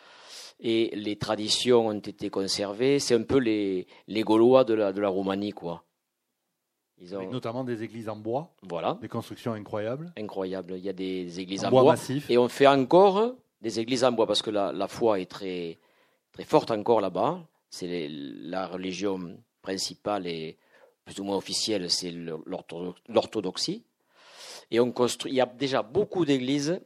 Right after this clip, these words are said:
Speaker 1: et on en construit encore.
Speaker 2: Et, et même on les exporte. Et c'est ce que j'ai appris dans le,
Speaker 1: Voilà.
Speaker 2: dans le sujet. À un moment donné, il est question d'une,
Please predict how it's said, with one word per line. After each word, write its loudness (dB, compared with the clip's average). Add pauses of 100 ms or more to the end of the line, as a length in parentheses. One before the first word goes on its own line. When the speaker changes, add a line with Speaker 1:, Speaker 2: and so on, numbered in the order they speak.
Speaker 1:
et 0
on 6
en 2
construit -2 (100)
encore. 0 (320)
Speaker 2:
Et, -14
et -10
même 0
on 6
les 6
exporte. -2
Et -8
c'est -8
ce -14
que -8
j'ai -6
appris -8
dans -10
le, -8
Speaker 1:
Voilà. -18
Speaker 2:
dans -8
le -6
sujet. -10
À -12
un -18
moment -12
donné, -8
il -2
est -4
question -10
d'une, -12